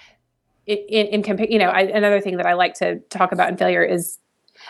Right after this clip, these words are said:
I try not to trivi-, trivialize other people's struggles. What's an epic failure in my life or what felt like one definitely does not compare to some of the trials,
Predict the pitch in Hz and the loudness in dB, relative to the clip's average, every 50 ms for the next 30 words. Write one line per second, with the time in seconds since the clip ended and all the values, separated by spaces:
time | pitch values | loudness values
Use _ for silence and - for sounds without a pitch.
0 | - - 202 202 - - 247 254 254 - - - 214 - - - 196 185 190 196 | -4 0 0 0 2 2 2 2 2 0 0 -4 -6 -6 -2 0 0 2 4 4
1 | 202 202 202 - - 196 175 175 185 190 185 190 180 180 180 170 - - 170 170 | 2 2 0 -2 0 0 2 4 4 4 4 4 4 4 2 0 0 0 0 0
2 | 170 - - 170 - 151 156 - - - - 160 156 - - - - - - - | 0 0 0 0 0 0 -2 -2 -2 0 0 2 2 2 0 0 0 0 -2 -4
3 | - - - _ _ _ _ _ _ - - - - _ - 214 214 214 220 202 | -8 -12 -16 _ _ _ _ _ _ -20 -20 -20 -10 _ 0 2 2 4 4 4
4 | 202 196 196 220 202 202 - 190 180 180 175 170 165 180 185 175 175 175 175 175 | 4 4 4 4 4 4 4 2 4 4 2 0 0 0 0 2 2 2 2 0
5 | 175 175 175 180 - - - - 175 170 185 185 - 190 - - 180 - - 190 | 2 0 0 -2 -4 -8 -8 -6 -2 2 2 2 2 0 0 0 2 2 4 4
6 | 190 190 - 208 190 185 185 185 185 - 196 196 220 220 214 214 - 208 175 175 | 2 2 4 4 4 4 4 2 0 0 0 0 2 2 2 2 0 -2 -2 -2
7 | 175 175 175 175 165 156 160 - - _ _ _ _ _ _ _ - 214 180 190 | -2 -4 -4 -4 -4 -6 -8 -10 -14 _ _ _ _ _ _ _ -10 -6 -4 -2
8 | 170 185 175 165 156 - - - 190 175 175 170 156 156 170 - - 170 170 160 | -2 0 2 2 2 0 0 -2 -2 0 2 2 2 2 2 2 0 2 2 2
9 | 170 - - 170 160 156 151 147 151 160 - - - - | 0 0 2 4 4 6 4 4 2 0 -2 -6 -12 -14